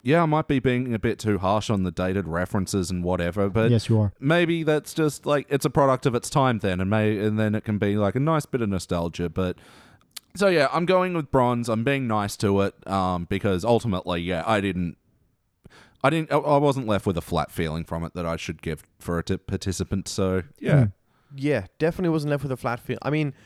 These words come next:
Speaker 3: I th-, I, I, I don't feel like it was an amazingly clever episode, but I think the pacing and the
Speaker 2: Mm.
Speaker 3: feel of
Speaker 2: Yeah,
Speaker 3: The
Speaker 2: pacing and
Speaker 3: Simpsons were
Speaker 2: structure of
Speaker 3: really
Speaker 2: it,
Speaker 3: there.
Speaker 2: yeah, it is much tighter.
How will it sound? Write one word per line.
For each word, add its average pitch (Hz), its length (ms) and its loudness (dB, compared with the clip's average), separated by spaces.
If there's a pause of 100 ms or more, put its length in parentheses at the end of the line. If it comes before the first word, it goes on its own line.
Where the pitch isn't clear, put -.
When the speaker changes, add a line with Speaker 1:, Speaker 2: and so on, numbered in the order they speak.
(420)
Speaker 3:
I 151 100 -2
th-, - 180 -8
I, 131 180 -2 (120)
I, 135 240 2
I - 20 6
don't 175 180 2
feel 160 260 2
like 147 280 0
it 139 140 0
was 127 360 2
an 123 140 0
amazingly 131 560 0
clever 135 420 -2
episode, 139 540 -2 (360)
but 131 120 0
I 135 40 0
think 147 360 -4 (440)
the 123 140 -6 (140)
pacing 139 540 0
and 127 120 -4
the 107 40 -4
Speaker 2:
Mm. 131 220 0
Speaker 3:
feel 131 420 2
of - 100 2
Speaker 2:
Yeah, 139 60 2
Speaker 3:
The 123 80 0
Speaker 2:
pacing 156 120 0
and 131 120 4
Speaker 3:
Simpsons 139 160 2 (100)
were 131 60 6
Speaker 2:
structure 135 60 6
of 131 60 2
Speaker 3:
really 139 200 6
Speaker 2:
it, - 100 6
Speaker 3:
there. 139 360 4
Speaker 2:
yeah, 131 220 4
it 120 140 2
is 131 300 -2
much 127 280 0
tighter. 113 240 2